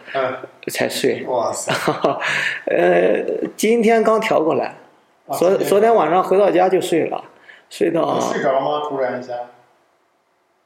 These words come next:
Speaker 2: 因为我一天没睡嘛，
Speaker 1: 嗯。
Speaker 2: 我从，从前天晚上，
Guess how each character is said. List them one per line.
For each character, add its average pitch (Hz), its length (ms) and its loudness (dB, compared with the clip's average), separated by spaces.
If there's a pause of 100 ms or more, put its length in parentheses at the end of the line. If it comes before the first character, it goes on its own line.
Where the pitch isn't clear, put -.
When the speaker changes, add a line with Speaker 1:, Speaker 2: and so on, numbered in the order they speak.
(220)
Speaker 2:
因 233 160 2
为 233 60 6
我 185 120 4
一 202 120 0
天 214 240 0
没 180 120 2
睡 185 200 2
嘛， 117 260 -6 (420)
Speaker 1:
嗯。 120 80 -20 (140)
Speaker 2:
我 190 240 2
从， 208 640 2 (600)
从 214 520 0 (340)
前 196 320 -2
天 226 240 4
晚 143 220 0
上， 156 680 -2